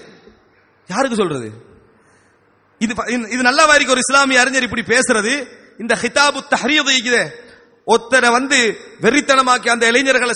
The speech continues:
செஞ்சு இந்த மாதிரியான வார்த்தை பிரயோகங்களை செஞ்சவர் யாரு? இவர்தான். அன்புள்ள சகோதரர்களே, இன்னொரு முக்கியமான செய்தியை பாருங்க. உங்களுக்கு தெரியும், ஹமாஸ்,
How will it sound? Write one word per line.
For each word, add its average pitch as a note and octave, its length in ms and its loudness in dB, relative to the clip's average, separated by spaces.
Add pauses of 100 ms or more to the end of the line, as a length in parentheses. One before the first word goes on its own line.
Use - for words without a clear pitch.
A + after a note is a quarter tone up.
செஞ்சு A#3 220 -8 (380)
இந்த A#3+ 180 -2
மாதிரியான D4+ 500 0
வார்த்தை C#4 400 -2
பிரயோகங்களை A#3+ 480 -4 (120)
செஞ்சவர் C#4+ 240 -6
யாரு? D#4 320 -2 (1300)
இவர்தான். D#4 400 -4 (720)
அன்புள்ள D4 360 0 (140)
சகோதரர்களே, A3+ 460 2 (340)
இன்னொரு D#4 320 2
முக்கியமான B3+ 420 2
செய்தியை A3+ 280 -8
பாருங்க. C#3 280 -10 (640)
உங்களுக்கு C4+ 300 -6
தெரியும், C4 340 -6 (1040)
ஹமாஸ், C4 480 2